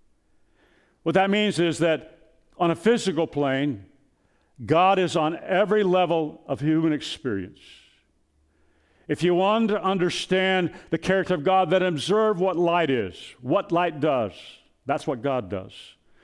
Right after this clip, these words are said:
What light accomplishes, God can accomplish in your life and mine. What does light do? We're just talk about three things it does this morning. This is probably a study that we could spend a lot of time in.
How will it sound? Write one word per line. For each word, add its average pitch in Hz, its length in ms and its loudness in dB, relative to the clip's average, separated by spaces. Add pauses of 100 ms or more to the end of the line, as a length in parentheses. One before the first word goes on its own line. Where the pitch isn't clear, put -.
(260)
What 165 140 0
light 180 180 2
accomplishes, 147 720 -2
God 165 440 0
can 165 160 -2
accomplish 165 520 -4
in 143 120 0
your 151 160 0
life 139 340 -2
and 120 120 -2
mine. 101 340 -4 (960)
What 139 220 -2
does 151 180 -4
light 151 380 -2
do? 117 380 -2 (1120)
We're 147 160 2
just - 180 -4
talk 139 160 -2
about 127 240 -4
three 147 160 -2
things 120 280 -4
it 117 100 -6
does 113 220 -2
this 104 200 -10
morning. 123 360 -2 (340)
This 131 180 -6
is 113 80 -8
probably 117 380 -2
a 107 40 -4
study 120 520 -2 (400)
that 120 120 -8
we 117 140 -2
could 113 160 -6
spend 120 320 -4
a 113 40 0
lot 113 200 -2
of 98 60 -12
time 135 320 -4
in. 117 280 -4